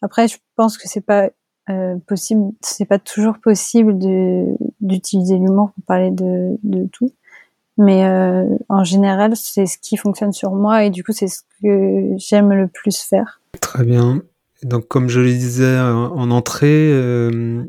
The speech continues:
Speaker 2: en introduction, euh, tu as écrit également un mémoire sur, euh, vivre avec un smartphone obsolète, donc plus récemment, en deux mille vingt-trois.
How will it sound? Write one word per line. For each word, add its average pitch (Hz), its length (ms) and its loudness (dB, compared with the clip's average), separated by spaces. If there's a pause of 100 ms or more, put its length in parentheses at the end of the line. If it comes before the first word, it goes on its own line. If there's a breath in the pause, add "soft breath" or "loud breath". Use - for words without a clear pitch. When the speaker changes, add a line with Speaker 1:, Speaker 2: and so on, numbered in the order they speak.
(160)
Speaker 2:
en 120 120 -2
introduction, 123 680 -2 (360)
euh, 123 440 4
tu 127 180 -4
as 127 40 6
écrit 156 420 2
également 131 480 2
un 147 40 2
mémoire 135 440 2
sur, 123 400 -4
euh, 117 600 -2
vivre 131 380 0
avec 123 200 -2
un 123 80 0
smartphone 139 560 -2 (140)
obsolète, 127 680 -4 (140)
donc 120 220 -10
plus 135 100 0
récemment, 123 540 2
en 120 100 0
deux 120 120 2
mille 120 140 0
vingt-trois. 120 380 -2